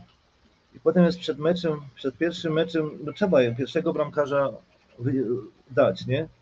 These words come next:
Ale myśmy właśnie w tej lidze mieli, w tej, w tym, co się teraz grałem, myśmy mieli dwóch bramkarzy <laughs> naprawdę dobrych. Żeśmy się umówili, gramy po dwa mecze. To była jedyna drużyna Szalkę, która niby zmieniała bramkarzy. Później się, Luka nam się skontuzjował, ale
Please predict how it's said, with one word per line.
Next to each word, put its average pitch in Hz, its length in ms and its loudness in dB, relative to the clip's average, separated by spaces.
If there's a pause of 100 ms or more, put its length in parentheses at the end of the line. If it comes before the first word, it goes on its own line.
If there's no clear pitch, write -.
Ale 131 180 0
myśmy 175 240 -2
właśnie 160 280 -4
w - 40 -20
tej 180 240 0
lidze 175 260 -2
mieli, 160 260 -4
w - 80 -12
tej, 147 220 -2
w 120 120 -8
tym, 151 180 0
co 143 140 -10
się - 120 -14
teraz 147 260 -2
grałem, 151 340 2 (540)
myśmy 123 180 -2
mieli 156 200 6
dwóch 160 220 2
bramkarzy 139 500 4
<laughs> 127 60 4
naprawdę 120 540 0
dobrych. 95 440 4 (240)
Żeśmy 135 280 -2
się 139 140 -2
umówili, 139 380 2
gramy 135 260 2
po 135 120 -2
dwa 127 160 0
mecze. 123 260 -4
To 113 100 -8
była 110 180 0
jedyna 123 500 0 (240)
drużyna 123 360 -4
Szalkę, 135 380 -4
która 123 360 -4 (320)
niby 151 280 2
zmieniała 135 420 0
bramkarzy. 123 580 0
Później 120 300 -2
się, 120 240 -4 (300)
Luka 127 240 2
nam 123 160 0
się 120 140 -4
skontuzjował, 120 800 0
ale 127 260 6